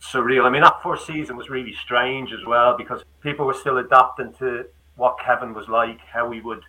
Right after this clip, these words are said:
be around people. Everybody was a little bit overawed, I would say. I'd say the majority of the players in the squad were overawed, because there was a lot of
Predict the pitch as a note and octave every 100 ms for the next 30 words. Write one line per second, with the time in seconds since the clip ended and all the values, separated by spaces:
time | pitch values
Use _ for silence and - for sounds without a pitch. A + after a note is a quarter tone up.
0 | _ _ B2+ B2 A#2 A#2 A2+ A2+ - A2+
1 | A2+ - - _ _ _ A#2+ A#2 A2+ A#2+
2 | A2 A2+ A#2 A2+ C3+ B2+ A#2 - - -
3 | _ _ _ - B2 B2+ A#2+ A#2+ B2+ B2+
4 | A#2 A2+ - B2+ B2+ - A2+ A2+ B2+ A#2
5 | G#2+ B2+ B2 B2+ C3 A#2 A2+ B2 A#2 A2+
6 | B2 G#2 - A#2 A2+ A2+ A2+ A2+ A2 A2+
7 | A#2 A2+ G#2+ A#2+ - A2 A#2+ B2 A#2+